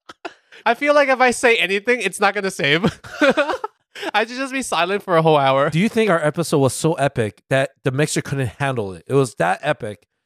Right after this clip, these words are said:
Speaker 1: that it's just, it malfunctioned.
Speaker 2: It
Speaker 1: Like,
Speaker 2: was
Speaker 1: it's our superpower.
Speaker 2: Oh, man, that was a pretty good episode, too.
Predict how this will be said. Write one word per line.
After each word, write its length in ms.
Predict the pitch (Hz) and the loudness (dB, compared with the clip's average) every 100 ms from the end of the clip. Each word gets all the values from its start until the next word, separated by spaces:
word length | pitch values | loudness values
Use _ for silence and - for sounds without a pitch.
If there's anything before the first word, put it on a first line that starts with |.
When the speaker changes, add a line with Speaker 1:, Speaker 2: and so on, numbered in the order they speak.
| - | -2
Speaker 1:
that 140 | 143 | 0
it's 100 | 151 | 0
just, 220 | 165 123 - | -4 -8 -8
it 100 | 147 | -4
malfunctioned. 800 | 175 175 - - 156 - 110 85 _ | 0 0 -2 -8 -8 -10 -16 -16 _
Speaker 2:
It 80 | 156 | 2
Speaker 1:
Like, 80 | 156 | 4
Speaker 2:
was 60 | 160 | 4
Speaker 1:
it's 100 | 175 | 2
our 80 | 180 | 0
superpower. 600 | - 190 156 131 117 98 | 0 -4 -4 -4 -6 0
Speaker 2:
Oh, 360 | 156 165 160 156 | 2 4 4 4
man, 160 | 160 151 | 2 4
that 80 | |
was 100 | 156 | 2
a 40 | 147 | 0
pretty 180 | 175 165 | 0 2
good 160 | 156 | 2
episode, 420 | 147 139 139 135 | 2 -2 -4 -6
too. 400 | - 131 131 131 | -2 -2 0 -2